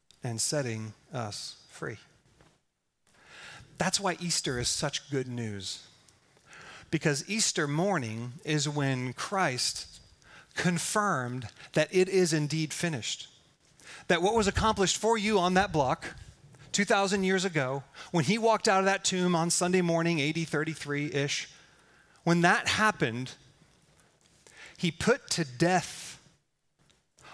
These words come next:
all that would stand above, ab-, against you, all, all, all that, all that would hold you away from God, all that would pull you away. And so, so there's two types of people here this morning who are saying, "I'm not sure about this." Uh, one i-, is someone who says, "You know what? Honestly, I just don't know that I need a redeemer.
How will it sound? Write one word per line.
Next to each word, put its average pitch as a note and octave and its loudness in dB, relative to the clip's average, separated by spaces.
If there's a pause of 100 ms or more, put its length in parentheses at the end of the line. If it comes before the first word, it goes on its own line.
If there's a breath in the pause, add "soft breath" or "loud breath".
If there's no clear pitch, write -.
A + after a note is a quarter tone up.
(200 loud breath)
all C4 4
that B3 0
would A3 2
stand G3 2
above, D#3+ 2
ab-, D#3+ -4
against D#3+ 2
you, B2+ -4
all, G3 2
all, A3+ 2
all C4+ 4
that, D4+ 2
all A#3+ 2
that D4 4
would A#3 -2
hold A#3+ 2
you A3+ 2
away G3+ 2
from F3 -4
God, D3+ 0
all G#3+ -2
that G#3+ -2
would F3 -2
pull E3+ -6
you D#3+ -4
away. C3+ -2
And B2+ -4
so, F#3+ 0 (160 loud breath)
so - -2
there's B3+ 2
two - -2
types G#3+ 0
of E3 -2
people F3 0
here C#3 0
this C3+ -2
morning D3+ 0
who C3+ -2
are C3 0
saying, C#3+ -2
"I'm F3+ -2
not F3 -4
sure E3 -4
about A#2+ -6
this." - -8 (640 loud breath)
Uh, - -8
one G#3+ 4
i-, G#3 -2
is F#3+ 4
someone G3 2
who F3+ 4
says, F3 2
"You F#3 -4
know F#3+ -2
what? A#3+ -4
Honestly, G3+ -2
I - -10
just C4 -6
don't F#3 -6
know F#3 -4
that F3 -4
I F3+ 0
need F#3+ -4
a - -6
redeemer. A#2 -10